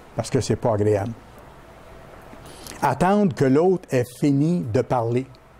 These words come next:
avant de poser des questions ou avant de parler nous autres mêmes.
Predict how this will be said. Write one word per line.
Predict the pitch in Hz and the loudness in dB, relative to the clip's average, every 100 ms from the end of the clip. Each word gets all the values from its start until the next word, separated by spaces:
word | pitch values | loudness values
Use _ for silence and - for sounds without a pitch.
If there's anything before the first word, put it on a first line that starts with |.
| - - - - - - - - - - - - - | -20 -20 -20 -20 -20 -20 -20 -20 -20 -20 -20 -20 -4
avant | 127 127 | 0 0
de | 135 | 0
poser | 135 123 131 | 2 2 2
des | 120 | 2
questions | 120 110 - 160 | 0 -4 -2 0
ou | 170 | 2
avant | 127 123 135 | 2 2 0
de | |
parler | 135 123 131 | 0 0 0
nous | 123 | 2
autres | 117 107 | 0 0
mêmes. | 117 110 | -2 -2